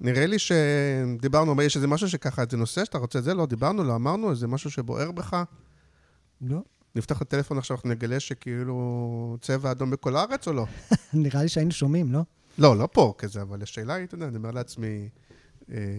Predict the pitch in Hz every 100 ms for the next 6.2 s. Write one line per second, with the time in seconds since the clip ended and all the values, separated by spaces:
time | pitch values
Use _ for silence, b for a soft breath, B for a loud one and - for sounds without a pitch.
0 | 117 117 107 _ _ 127 127 127 131 131
1 | 123 107 110 - 107 117 185 156 - 110
2 | 107 131 147 135 120 107 113 - 107 107
3 | 110 - 120 120 110 104 - 110 143 185
4 | - B B 120 110 113 117 117 113 110
5 | 110 110 110 107 _ _ - 240 135 107
6 | 175